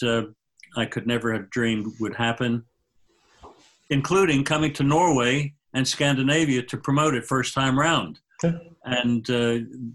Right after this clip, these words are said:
Speaker 1: that's, I, I've conducted it in Sweden. Uh, so I've, I've met people, and some to this day, who I've stayed in touch with, uh, for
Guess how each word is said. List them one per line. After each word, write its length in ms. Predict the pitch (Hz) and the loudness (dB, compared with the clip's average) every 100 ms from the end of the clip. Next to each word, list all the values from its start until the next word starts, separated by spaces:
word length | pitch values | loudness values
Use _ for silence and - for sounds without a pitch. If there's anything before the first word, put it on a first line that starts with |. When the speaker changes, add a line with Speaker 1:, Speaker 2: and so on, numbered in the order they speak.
| _ | _
Speaker 1:
that's, 420 | 135 135 - - _ _ _ _ _ - 156 | 0 0 -4 -16 _ _ _ _ _ -10 -2
I, 220 | 170 143 | 0 0
I've 100 | - | -2
conducted 520 | 127 120 151 151 143 | 0 2 0 0 0
it 220 | 143 143 | 0 0
in 400 | - 131 120 120 - _ _ _ _ - | -2 0 0 -2 -4 _ _ _ _ -12
Sweden. 680 | - - 139 143 170 165 156 _ _ _ - 127 - - - - | -6 -2 2 2 0 -2 -6 _ _ _ -10 -10 -10 -20 -20 -6
Uh, 520 | 120 117 117 113 117 113 - _ - | -2 2 2 0 -2 -4 -14 _ -14
so 340 | 131 - 139 135 | -4 0 2 0
I've, 240 | 139 135 - 147 | -2 -2 -4 -4
I've 240 | 135 120 | -2 0
met 300 | 127 143 143 | 0 0 0
people, 420 | 160 147 151 151 | -2 0 0 0
and 420 | 139 120 117 113 - 123 | -2 -2 -2 -2 -8 -6
some 280 | - 139 131 | 0 0 0
to 100 | 127 | -2
this 200 | 120 - | -2 0
day, 200 | 135 135 | 0 0
who 120 | 123 | 0
I've 140 | 113 | -2
stayed 300 | - 127 120 | -2 -2 -2
in 80 | 107 | -4
touch 320 | 120 127 - | -2 -4 -2
with, 200 | 113 104 _ _ _ _ _ 110 | -6 -6 _ _ _ _ _ -4
uh, 280 | 110 110 - - _ _ _ _ - | -2 -2 -4 -12 _ _ _ _ -6
for 560 | 131 113 113 113 113 | -2 0 0 0 -2